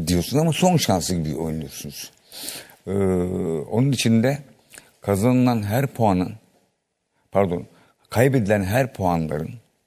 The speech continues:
berabere bitse işi çok zor Beşiktaş'ın. Ve bunu iki hafta üst üste yaşıyorsunuz.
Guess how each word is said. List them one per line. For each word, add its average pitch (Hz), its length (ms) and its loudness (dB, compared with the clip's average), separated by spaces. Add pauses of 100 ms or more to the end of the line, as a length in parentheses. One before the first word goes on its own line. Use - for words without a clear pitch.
(1120)
berabere 104 460 4
bitse - 380 -4 (320)
işi 120 260 -6
çok 135 240 0
zor 80 220 -4
Beşiktaş'ın. - 440 -10 (640)
Ve 110 120 -2
bunu 156 180 -2
iki - 260 -4
hafta 127 240 0
üst - 200 -8
üste 107 220 -4
yaşıyorsunuz. - 720 -10